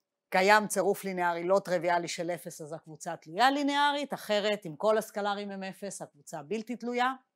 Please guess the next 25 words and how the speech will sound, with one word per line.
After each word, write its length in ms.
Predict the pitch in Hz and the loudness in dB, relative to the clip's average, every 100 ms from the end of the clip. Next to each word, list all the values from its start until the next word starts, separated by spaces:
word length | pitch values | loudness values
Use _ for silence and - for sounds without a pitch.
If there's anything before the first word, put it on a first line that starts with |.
| _ _ _ _ _ _ _ _ _ _ _ | _ _ _ _ _ _ _ _ _ _ _
והנה 300 | 139 190 208 | -4 -2 0
כמה 260 | 202 185 180 | 4 4 4
משפטים 520 | 165 - - 214 247 | -8 -12 -6 -4 -4
שמקשרים 720 | 226 170 190 - 208 202 160 | -4 -8 -8 -6 -2 -2 -2
בין 160 | 151 | -4
מטריצה 480 | 139 - 240 269 330 330 - - - 156 | -6 -2 0 4 6 4 2 -20 -16 -10
לבין 400 | 147 196 233 247 _ | -2 0 0 -2 _
תלות 260 | 196 196 190 | -4 -4 -4
ליניארית, 560 | 175 151 127 127 _ _ - | -8 -8 -10 -18 _ _ -6
או 120 | 370 | -4
צירופים 460 | 370 302 226 233 214 | 0 0 0 -4 -4
ליניאריים, 460 | 175 156 147 131 135 _ | -4 -6 -8 -12 -18 _
שכבר 380 | - - 175 156 | -16 -8 -6 -6
ראינו 260 | 160 165 | -8 -8
קודם. 500 | 156 156 143 131 135 _ _ _ - | -12 -16 -18 -20 -20 _ _ _ -12
המשפט 440 | 220 220 - 277 262 | -8 -6 0 0 2
הראשון 440 | 202 - 240 208 | -4 -4 -2 -2
אומר 280 | 180 190 143 _ _ _ | -2 -2 -4 _ _ _
ששורה 520 | - - 214 196 214 - | -10 -8 -4 0 0 4
אר 180 | - 175 - | 2 2 2
איי 200 | 202 196 | 4 2
של 220 | - 180 | -2 0
A 220 | 220 202 | 2 2
מתאפסת 600 | 175 - 165 214 202 190 | -2 -6 -2 -2 0 0
בדירוג 520 | 175 170 175 185 147 | 0 2 2 2 0